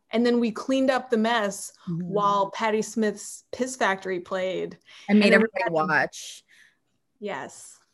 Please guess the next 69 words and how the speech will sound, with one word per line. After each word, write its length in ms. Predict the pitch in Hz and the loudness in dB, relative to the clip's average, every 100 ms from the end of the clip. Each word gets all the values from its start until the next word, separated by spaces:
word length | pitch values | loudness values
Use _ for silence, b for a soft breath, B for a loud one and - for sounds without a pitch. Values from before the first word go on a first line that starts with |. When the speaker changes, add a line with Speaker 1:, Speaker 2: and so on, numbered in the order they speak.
| _ - | _ -2
Speaker 2:
Well, 140 | 208 190 | 4 6
we 160 | 190 | 6
came 260 | 180 208 190 | 4 2 2
out 120 | 175 | 2
with, 80 | 180 | 0
like, 180 | 190 170 | 0 -2
brooms 480 | 175 170 165 170 - | -4 -6 -4 -4 0
and 120 | - | 2
<laughs> 80 | 269 | 2
cleaned 340 | 254 190 175 277 | 2 0 2 0
everything. 600 | - 269 - 311 - 311 | 0 -2 -2 -6 -6 0
Speaker 1:
We 120 | 254 | 0
did. 300 | 220 254 262 | 2 6 8
We 80 | 240 | 8
made 240 | 240 233 | 6 6
everybody 340 | 233 233 247 240 | 4 2 4 4
watch 380 | 214 202 208 220 | 4 4 4 0
us. 140 | 208 | -2
It 40 | |
was 180 | 208 208 | -2 0
like, 240 | 214 202 208 | 0 0 0
and 100 | 220 | 0
that 80 | 226 | 2
was, 80 | 240 | 2
like, 220 | 233 202 214 | 0 -2 -2
the 120 | 196 | 0
intermission, 480 | 208 202 196 196 202 | 0 0 -2 -2 -4
like, 140 | 180 | -6
somebody 240 | - 202 | -4 0
had 80 | 196 | 2
to 80 | 190 | 0
come 160 | 190 202 | -4 -6
out 100 | 180 | -4
and 60 | |
perform 340 | 185 208 196 196 | -8 -8 -4 -4
after 300 | 175 180 190 | -4 -4 -4
us. 320 | 160 185 - _ b b b b b | -4 -6 -16 _ b b b b b
And 100 | 233 | 2
then 120 | 247 | 4
we 100 | 247 | 4
had 100 | 240 | 4
to 60 | 214 | 2
go 220 | 202 226 | 4 4
back 200 | 220 208 | 4 0
to 100 | 226 | -2
that 220 | 208 147 | -4 -4
theater 300 | - 208 202 | 0 0 0
the 80 | 196 | -2
next 360 | 190 190 - - | -2 -4 -10 -6
day 360 | 202 190 185 - | -2 0 -2 -4
and 140 | 196 | -8
clean 280 | - 208 202 | -4 -4 -2
up 220 | 180 175 - _ _ _ _ _ _ _ - | -4 -8 -18 _ _ _ _ _ _ _ -10
the 60 | 202 | -6
mess 400 | 202 208 202 - | -2 -2 -2 -6
because 300 | 208 208 196 | -8 -6 -4
we 80 | |
Speaker 2:
Yeah. 100 | 202 | -2
Speaker 1:
didn't 120 | 196 196 | -2 -2
get 100 | 196 | -2
all 120 | 190 | -2
the 60 | |
baby 260 | 185 185 196 | -4 -8 -8
powder. 280 | - 180 180 | -8 -6 -4
Speaker 2:
We 60 | |
Speaker 1:
That 80 | 175 | -4
Speaker 2:
got 80 | 185 | -4
an 60 | |
Speaker 1:
was 100 | 185 | -2